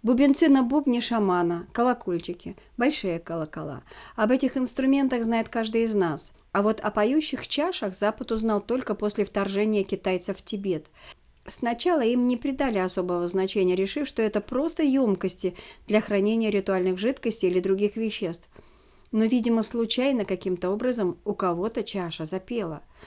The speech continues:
Тогда к этим находкам отнеслись уже совсем по-другому и стали изучать с особой тщательностью.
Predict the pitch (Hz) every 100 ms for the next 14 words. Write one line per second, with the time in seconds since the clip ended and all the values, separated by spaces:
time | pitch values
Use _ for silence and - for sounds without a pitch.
0 | - - - 202 196 208 202 190 196 185
1 | 185 254 - 202 185 180 214 196 233 226
2 | 220 226 254 - 247 202 175 185 190 190
3 | 170 165 - - - - 208 - 214 202
4 | 196 208 - 277 - - - 196 - 202
5 | 208 - 101 - 101 92 - -